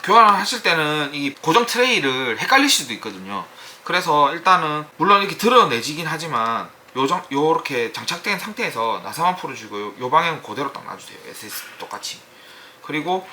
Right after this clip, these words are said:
요걸 들어서 살짝 이렇게 옮겨주시면 됩니다. 하드디스크는 도시바에서 나온 칠백오십 기가네요. 어, 요거는, 어, 나중에 뭐 여유가 되신다면, 어, 외장 케이스만 장착을 해서 사용하셔도 충분히 사용 가능하실 것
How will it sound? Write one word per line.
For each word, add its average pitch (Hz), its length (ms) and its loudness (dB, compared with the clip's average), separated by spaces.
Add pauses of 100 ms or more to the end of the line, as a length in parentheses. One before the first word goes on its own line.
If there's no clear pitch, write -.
(220)
요걸 147 200 -2
들어서 165 340 -4
살짝 127 400 -10
이렇게 - 240 -10
옮겨주시면 - 480 -12
됩니다. - 260 -20 (120)
하드디스크는 220 720 -2
도시바에서 156 880 4
나온 95 260 -10
칠백오십 - 540 -6
기가네요. 85 400 -18 (540)
어, - 240 -20
요거는, 147 600 -6 (360)
어, 101 260 -10
나중에 117 480 -4
뭐 101 200 -10
여유가 131 280 -2
되신다면, 98 640 -8 (400)
어, 92 280 -8
외장 156 600 -4 (220)
케이스만 127 680 -4
장착을 117 360 -10
해서 98 500 -8
사용하셔도 127 580 -8
충분히 107 500 -12
사용 107 260 -12
가능하실 90 460 -10
것 - 140 -14